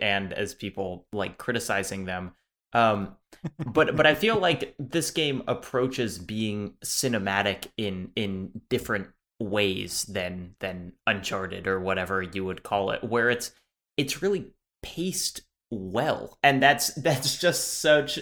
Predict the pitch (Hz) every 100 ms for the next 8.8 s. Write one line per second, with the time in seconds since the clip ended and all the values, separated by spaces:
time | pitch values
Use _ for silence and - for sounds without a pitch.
0 | 160 135 170 160 170 165 156 113 110 127
1 | 117 123 127 - 120 117 113 - - _
2 | - 123 107 117 120 113 107 107 95 -
3 | - - 131 135 120 104 101 98 - 104
4 | 104 104 104 104 98 - - - 95 98
5 | 120 131 135 _ 131 113 113 123 131 131
6 | 135 123 117 117 98 95 95 - _ _
7 | _ - 95 101 104 - 104 110 104 98
8 | 104 101 98 95 - 117 117 113